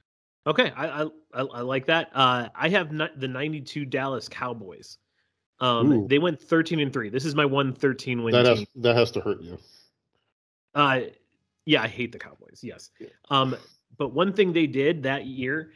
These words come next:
Speaker 1: um, that really cemented their defense is they went out and signed Charles Haley from that eighty-nine forty-niners team. Um,
Speaker 2: Mm.
Speaker 1: and they went off.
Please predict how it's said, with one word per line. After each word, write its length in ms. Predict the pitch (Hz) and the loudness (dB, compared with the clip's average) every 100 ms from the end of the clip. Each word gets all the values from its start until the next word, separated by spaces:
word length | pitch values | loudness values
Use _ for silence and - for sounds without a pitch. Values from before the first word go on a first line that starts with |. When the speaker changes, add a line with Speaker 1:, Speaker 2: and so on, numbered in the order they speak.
| _ - | _ -8
Speaker 1:
um, 240 | 120 117 | -6 -4
that 120 | 117 139 | -8 -6
really 420 | 131 143 175 165 | 0 4 6 4
cemented 540 | - 127 123 139 151 | 2 -2 -2 -2 -2
their 140 | 120 113 | -4 -6
defense 600 | 101 127 131 185 185 - - _ _ _ | -4 -2 2 2 0 -6 -18 _ _ _
is 180 | 143 123 | -2 0
they 140 | 127 | 0
went 180 | 120 143 | 4 4
out 220 | 156 170 | 4 2
and 120 | 131 | -2
signed 380 | - 139 143 123 | -2 0 0 -4
Charles 420 | - 131 135 131 | -6 -4 -2 -4
Haley 520 | - - 127 113 104 - _ | -6 -2 0 -2 -6 -12 _
from 580 | - - 156 208 160 107 - _ _ | -20 2 6 8 6 0 -8 _ _
that 260 | 123 117 117 | -2 -2 0
eighty-nine 480 | 123 117 113 104 104 | 0 0 -2 -4 -6
forty-niners 640 | 110 104 98 95 95 95 | -8 -8 -10 -10 -12 -12
team. 340 | - 107 95 98 _ _ _ - _ 127 | -10 -10 -10 -12 _ _ _ -20 _ 0
Um, 300 | 120 113 107 | 2 2 0
Speaker 2:
Mm. 80 | - | -2
Speaker 1:
and 160 | 123 120 | -2 4
they 160 | 143 | 8
went 180 | 170 131 | 8 6
off. 320 | 113 110 - | -2 -6 -12